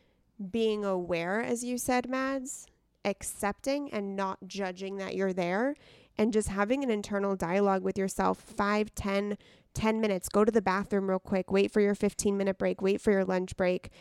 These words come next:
and just sit there and say, "Okay, this is what I'm feeling right now,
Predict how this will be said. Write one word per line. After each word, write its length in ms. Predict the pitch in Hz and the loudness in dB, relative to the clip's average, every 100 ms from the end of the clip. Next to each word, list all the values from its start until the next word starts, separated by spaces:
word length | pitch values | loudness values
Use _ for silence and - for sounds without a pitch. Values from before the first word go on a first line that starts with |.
| - - - - | -20 -20 -14 2
and 560 | 208 196 190 190 202 - | 4 6 4 0 -4 -4
just 240 | - 220 - | 2 2 2
sit 180 | 214 | 0
there 160 | 214 202 | 0 0
and 120 | 202 | 0
say, 180 | - 214 | 2 2
"Okay, 260 | 247 240 214 | 2 0 0
this 200 | 214 254 | 0 0
is 160 | 240 | 0
what 100 | 214 | 2
I'm 160 | 208 196 | 2 0
feeling 460 | - 196 196 190 | -4 -2 -2 -2
right 220 | 190 196 202 | -2 -4 -4
now, 320 | - 233 | -6 -6